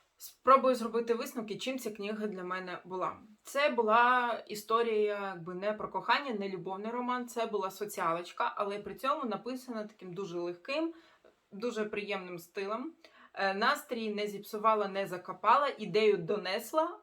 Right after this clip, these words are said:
але легко і відносно світло, наскільки можна донести таку важку ідею. При цьому я абсолютно не відчула конекту між героями, тому що чоловік з першої сцени мене відштовхував, він мені був огидний,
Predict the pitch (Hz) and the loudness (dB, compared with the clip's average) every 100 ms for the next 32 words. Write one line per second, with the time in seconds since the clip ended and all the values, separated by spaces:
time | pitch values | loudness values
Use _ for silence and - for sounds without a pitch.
0 | _ 208 208 220 226 226 226 220 202 196 | _ -4 -2 -2 -2 -4 -4 -4 -4 -4
1 | 190 208 208 - 190 - 180 175 156 185 | -4 -4 -4 -6 -6 -6 -12 -12 -14 -12
2 | 208 202 190 - 175 - 160 180 240 226 | -10 -6 -8 -8 -14 -12 -12 -8 -8 -8
3 | 240 214 214 202 208 175 185 190 - - | -12 -10 -8 -8 -8 -10 -12 -14 -16 -18
4 | 202 196 190 180 196 - 190 180 190 185 | -12 -10 -10 -10 -12 -12 -10 -8 -8 -8
5 | 185 _ 269 262 277 208 185 214 233 214 | -10 _ -8 0 2 2 2 2 2 2
6 | - 233 233 208 185 208 208 190 - 220 | -2 -6 -6 -6 -6 -6 -6 -8 -4 0
7 | 196 175 - 208 214 208 - 180 180 165 | 0 0 0 2 2 0 -4 -8 -6 -8
8 | - 185 214 311 254 165 160 _ - 208 | -8 -2 2 2 0 -6 -10 _ -6 -4
9 | 220 220 - 185 180 - - _ _ _ | -4 -4 0 0 0 -2 -12 _ _ _
10 | - - _ - 196 202 - - - - | -20 -20 _ -8 -6 -6 -8 -12 -14 -2
11 | 196 - 196 - 196 214 214 214 185 180 | -2 -2 -10 -6 -4 -2 -4 -6 -10 -8
12 | 180 - - 175 - - 170 - 233 - | -8 -8 -12 -14 -10 -10 -10 -10 -10 -12
13 | 190 175 175 - 185 175 180 170 165 - | -12 -10 -10 -12 -12 -8 -8 -8 -12 -10
14 | 185 185 190 247 294 | -10 -8 -8 -10 -10